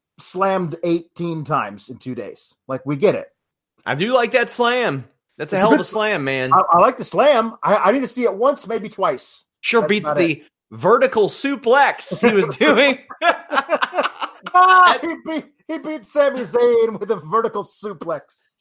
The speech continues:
Speaker 2: I would have rather him shown his opponent his ass with that pose and distracted them into, like, running into the turnbuckle or
Speaker 1: Yeah.
Speaker 2: something
Speaker 1: Yeah.
Speaker 2: than the vertical suplex
Speaker 1: Yeah.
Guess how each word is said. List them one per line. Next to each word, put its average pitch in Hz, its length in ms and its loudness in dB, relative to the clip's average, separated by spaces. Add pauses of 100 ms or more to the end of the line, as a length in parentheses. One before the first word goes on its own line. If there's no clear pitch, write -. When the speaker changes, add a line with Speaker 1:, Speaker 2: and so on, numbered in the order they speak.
(260)
Speaker 2:
I 254 140 4
would 320 180 -4
have 175 220 -4
rather 180 560 0 (840)
him 165 340 -4
shown 180 560 0
his 160 180 -8
opponent 160 460 -8
his 139 200 -8
ass 135 580 -2 (100)
with 156 140 -8
that 139 220 0
pose 139 440 0
and 143 140 -8
distracted 165 640 -2
them 131 220 -2
into, 131 180 -4
like, 127 340 -2 (280)
running 185 380 2
into 160 200 -2
the 131 120 -2
turnbuckle 135 640 -2
or 107 100 -4
Speaker 1:
Yeah. - 80 -12
Speaker 2:
something 107 480 -6 (200)
Speaker 1:
Yeah. 120 200 -18
Speaker 2:
than 170 160 -2
the 165 140 0
vertical 311 800 2
suplex 214 1120 -2
Speaker 1:
Yeah. 113 200 -16